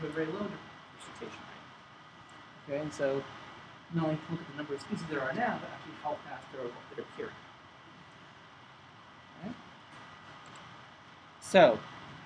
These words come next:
that's what phylogenetics is. We'll keep coming back to it because it's a good way to answer macro, macroevolutionary questions.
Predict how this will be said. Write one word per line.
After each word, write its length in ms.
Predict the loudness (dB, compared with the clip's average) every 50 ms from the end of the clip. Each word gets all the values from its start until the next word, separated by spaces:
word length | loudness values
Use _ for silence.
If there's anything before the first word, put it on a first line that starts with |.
| -4 6
that's 160 | 8 8 8
what 140 | 8 4 8
phylogenetics 460 | 10 10 10 10 6 2 0 2 4
is. 260 | 4 4 4 4 0 -6 -8 -10 -12 -12 -10 0 6
We'll 100 | 6 6
keep 240 | 6 6 2 4 6
coming 200 | 6 8 10 12
back 240 | 12 12 12 10 8
to 100 | 10 10
it 40 | 10
because 200 | 10 8 0 2
it's 80 | 2 2
a 20 |
good 60 | 4 6
way 80 | 6 4
to 140 | 4 2
answer 200 | 0 -2 -2 2
macro, 420 | 4 4 4 4 2 0 2 0 0 2 4
macroevolutionary 680 | 4 4 4 2 0 0 0 -2 -2 -2 -2 -2 0
questions. 520 | 0 -2 0 2 2 2 2 2 0 -2